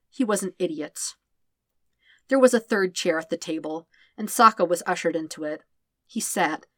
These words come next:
feeling a little dizzy with all the possible ways this could blow up in their faces. He cut his eyes to Ro,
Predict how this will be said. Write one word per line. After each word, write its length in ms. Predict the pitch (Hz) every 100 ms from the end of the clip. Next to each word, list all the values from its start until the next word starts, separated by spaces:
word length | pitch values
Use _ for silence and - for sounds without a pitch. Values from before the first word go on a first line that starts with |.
| _ _ -
feeling 340 | 254 233 208
a 60 | 185
little 260 | 190 165 -
dizzy 400 | 190 175 156 160
with 180 | 170
all 100 | 175
the 100 | 170
possible 580 | 170 - 175 - 160 160
ways 320 | 165 165 156
this 180 | - -
could 180 | - 170
blow 240 | - 170
up 160 | 160 156
in 100 | 160
their 100 | 151
faces. 760 | - 165 151 151 147 - - - _ _ _ _ _ - _
He 160 | 269
cut 220 | - 247
his 120 | 185 185
eyes 240 | 175 170
to 100 | 165
Ro, 440 | 156 160 151 165